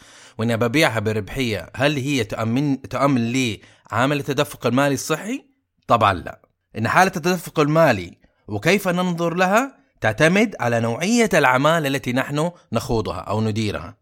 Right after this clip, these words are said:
فأعمال تصنيع المنتجات مثلًا قد تتأثر تدفقاتها المالية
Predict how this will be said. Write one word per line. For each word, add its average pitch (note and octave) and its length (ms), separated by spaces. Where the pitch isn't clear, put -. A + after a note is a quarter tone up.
فأعمال G3 320
تصنيع G3 380
المنتجات D3+ 560
مثلًا A#2 440
قد A#2+ 160
تتأثر C#3 580
تدفقاتها B2 680
المالية C3 720